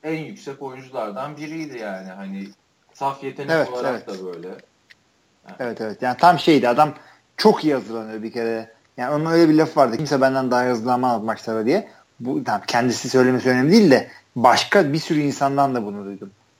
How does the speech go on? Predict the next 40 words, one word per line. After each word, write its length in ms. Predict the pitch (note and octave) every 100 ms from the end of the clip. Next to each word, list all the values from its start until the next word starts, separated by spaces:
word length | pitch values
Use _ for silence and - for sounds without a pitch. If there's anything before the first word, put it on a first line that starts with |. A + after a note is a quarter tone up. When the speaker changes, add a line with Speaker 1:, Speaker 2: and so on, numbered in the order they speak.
| -
Speaker 2:
Yani 140 | G#2+ G#2+
eski 300 | A#2+ - B2+
takım 240 | A#2 A#2+
arkadaşı, 240 | A#2+ G#2+ A2+
yeni 160 | G#2+ G2
takım 240 | A#2 A#2+
arkadaşı, 360 | A#2 A2+ A2 G#2+
rakipleri 540 | A#2+ - C3 B2+ A#2 A2+
falan. 320 | A#2+ A2+ A2+
Adam 300 | A#2+ C#3 F3
diyor 140 | C4+
ki, 160 | - A#2+ - -
"Her 200 | - E3
şeyi 300 | F#3+ E3+ C3
biliyorum." 300 | A2 A#2+ G#2
diyor 220 | G#2 G#2 A2
ya. 240 | C#3 E3+ _ D3+
Speaker 1:
<laughs> 240 | - - B2
Speaker 2:
Rakiple 400 | - A2+ A#2 A2
ilgili 240 | G#2+ A#2+
her 260 | - F3+ G#3
şeyi 320 | - B2+ G#2+
biliyor 240 | G#2+ G#2+ G#2+
adam. 240 | G2+ G2+ _
Speaker 1:
E, 80 | G#2+
şeyi 380 | G#2 B2 A#2 C3
Speaker 2:
E, 120 | B2+
burnunu 460 | C#3 D3 D3 D3 -
kaşırsa 420 | B2+ C#3 B2 D3+
sola 280 | C#3 C#3 C3+
pas 160 | A#2
atıyor 240 | G#2+ A2+ G#2+
falan 240 | A2+ A2
rakip. 340 | G#2 - - -
Speaker 1:
Şeyi 360 | A#2 A2+ B2
biliyorsun, 580 | C3+ D3 C3 - G2+ G2
bunlar 300 | G2+ G2+ G#2
maç 380 | G2+ A2 G#2+ -
filmi 260 | G#2+ A2+ A2+
izliyorlar, 720 | G2 G2 F2+ F2 F2 -